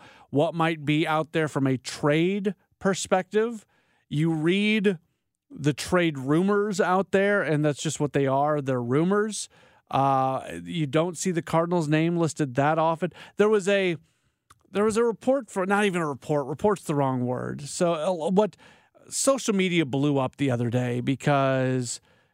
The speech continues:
Ken Rosenthal had essentially a throwaway line in a story saying that the Cardinals remain interested in Dylan Cease.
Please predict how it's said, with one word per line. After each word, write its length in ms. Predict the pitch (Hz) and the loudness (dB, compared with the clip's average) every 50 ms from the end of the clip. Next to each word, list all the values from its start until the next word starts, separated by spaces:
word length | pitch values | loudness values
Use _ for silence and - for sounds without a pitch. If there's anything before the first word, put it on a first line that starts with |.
| _ _ - | _ _ -4
Ken 220 | - 214 226 220 | 0 0 2 2
Rosenthal 640 | 208 180 170 180 170 147 160 143 120 - 139 131 127 | 2 2 2 2 0 0 -2 -2 0 0 0 0 0
had 240 | 123 135 139 135 131 - | 0 0 -2 -2 -2 -4
essentially 600 | 143 - - - 220 208 - - 190 175 165 143 | -6 -4 -2 0 0 0 0 2 0 2 2 2
a 120 | 139 131 | 0 -2
throwaway 760 | - - - 165 151 160 160 160 165 160 151 135 139 135 139 135 | -4 -4 -4 0 2 2 2 2 2 0 0 0 0 0 0 0
line 560 | 131 127 131 131 127 123 120 120 117 120 120 | 0 0 0 0 0 0 -2 -2 -2 -2 -2
in 100 | 120 123 | 0 0
a 120 | 123 123 | -2 -2
story 680 | 117 - - - 147 135 131 127 123 123 131 139 135 - _ _ _ _ _ _ _ | -4 -4 -4 -2 -2 -2 -2 -4 -6 -8 -10 -12 -14 -16 _ _ _ _ _ _ _
saying 420 | - - - 165 156 151 147 147 139 | -10 -2 2 2 4 4 2 2 0
that 160 | 143 139 - | -2 -2 -4
the 80 | 147 - | -6 -4
Cardinals 480 | - - 151 151 147 147 147 139 127 | 0 0 0 0 0 0 -2 0 0
remain 320 | 131 135 135 135 135 135 135 | 0 0 0 0 0 -2 -2
interested 680 | 135 135 131 127 123 123 - - - 139 127 117 117 - _ _ _ _ _ _ _ | -2 -2 0 0 -2 -2 -4 -4 -4 -4 -4 -4 -6 -10 _ _ _ _ _ _ _
in 220 | - 147 143 135 | -2 -2 -2 0
Dylan 320 | 123 139 131 123 127 123 117 | 0 0 0 0 0 -2 -4
Cease. 560 | - - - - - - - - - - | -4 -8 -10 -12 -14 -12 -10 -10 -10 -10